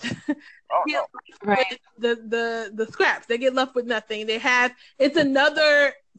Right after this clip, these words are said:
Speaker 1: thing that I think people fail to realize why, um, people of color get very pissed off about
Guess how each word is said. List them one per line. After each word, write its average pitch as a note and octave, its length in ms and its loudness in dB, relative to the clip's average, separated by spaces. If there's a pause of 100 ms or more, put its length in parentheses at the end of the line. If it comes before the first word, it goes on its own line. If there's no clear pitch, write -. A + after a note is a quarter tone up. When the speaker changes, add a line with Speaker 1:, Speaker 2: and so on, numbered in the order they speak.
(140)
Speaker 1:
thing C4 320 -2
that A#3+ 100 0
I A#3 100 0
think B3 320 -8 (240)
people B3 600 -2
fail A#3+ 220 2
to B3+ 100 -4
realize A3+ 560 2
why, G#3 480 0 (480)
um, G3+ 300 0
people C4 360 -2
of A3 120 -4
color C4+ 340 2
get A3 240 -8
very A3+ 240 -2
pissed B3+ 340 -6 (100)
off B3+ 420 4 (560)
about A3+ 540 2